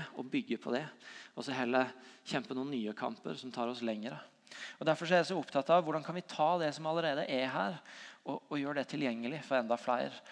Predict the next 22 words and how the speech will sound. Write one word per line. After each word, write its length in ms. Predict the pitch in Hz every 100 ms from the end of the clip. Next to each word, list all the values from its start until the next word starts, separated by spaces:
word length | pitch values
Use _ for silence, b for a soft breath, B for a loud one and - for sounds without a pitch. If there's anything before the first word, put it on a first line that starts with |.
| B B
Og 80 |
for 220 | - 151 127
oss 160 | -
som 80 | 151
har 80 | 156
kommet 320 | 165 127 110 135
inn 80 | 135
kanskje 300 | 143 113 127
de 80 | 135
senere 340 | - 131 120 127
årene, 300 | 113 120 147
hvordan 220 | 127 123
kan 140 | 131 123
vi 160 | 123 127
få 220 | 127 123
det 80 | -
enda 220 | 117 117
mer 220 | 117 117 120
inn 140 | 117
i 80 | 127
våre 240 | 110 107
liv? 220 | 113 117